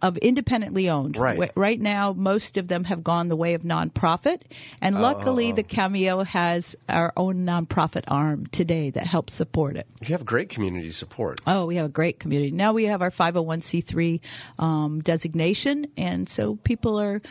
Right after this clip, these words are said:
Speaker 1: stepping up and making donations, and that's what paid for the renovations. So
Speaker 2: Was the community.
Speaker 1: Was the community, a hundred percent community.
Speaker 2: And how do you keep them in mind when you are putting, either selecting the films that you're gonna show or other programming?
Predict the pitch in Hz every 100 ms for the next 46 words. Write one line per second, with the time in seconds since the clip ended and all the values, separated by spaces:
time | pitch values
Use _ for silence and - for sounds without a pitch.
0 | - - - 214 202 196 202 226 175 196
1 | - 196 185 175 175 185 - 254 262 -
2 | 175 180 - 208 - 233 - - - 240
3 | 269 254 262 269 262 339 - - - -
4 | - - - - - 110 101 113 113 123
5 | 165 147 95 - - 202 208 - 190 214
6 | 170 - - 208 269 294 240 - 190 -
7 | 156 147 - - - - 175 262 320 240
8 | 247 - 190 147 110 147 98 80 82 104
9 | 104 104 101 95 87 - 107 101 92 87
10 | - _ _ - 117 95 87 - - 95
11 | 98 80 - 160 139 135 127 123 92 113
12 | 107 - 110 104 82 95 98 - - 98
13 | 98 95 95 92